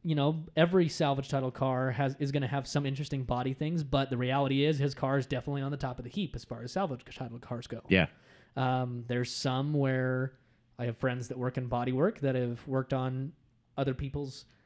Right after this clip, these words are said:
Speaker 1: nameless rebuilds that
Speaker 2: Yeah.
Speaker 1: still have damaged frame rails.
Speaker 2: Oh, is
Speaker 1: And,
Speaker 2: this Eric?
Speaker 1: like, which is, what?
Speaker 2: Eric?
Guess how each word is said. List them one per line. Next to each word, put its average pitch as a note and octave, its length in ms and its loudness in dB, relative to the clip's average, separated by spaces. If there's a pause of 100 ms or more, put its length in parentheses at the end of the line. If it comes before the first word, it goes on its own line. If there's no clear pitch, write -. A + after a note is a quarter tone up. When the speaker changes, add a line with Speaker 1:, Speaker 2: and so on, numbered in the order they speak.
(240)
Speaker 1:
nameless C#3+ 400 0
rebuilds E3 520 2
that D3+ 460 -2 (300)
Speaker 2:
Yeah. F3+ 140 2
Speaker 1:
still C#3 260 2
have D#3+ 160 0
damaged G#3 280 4
frame C4+ 220 2
rails. - 360 -8 (580)
Speaker 2:
Oh, - 40 -6
is - 100 0
Speaker 1:
And, B2 60 8
Speaker 2:
this G#2 120 4
Eric? F2+ 300 8
Speaker 1:
like, - 160 -16
which D#3 240 0
is, B2+ 200 -6 (180)
what? - 260 -6 (120)
Speaker 2:
Eric? G2 320 6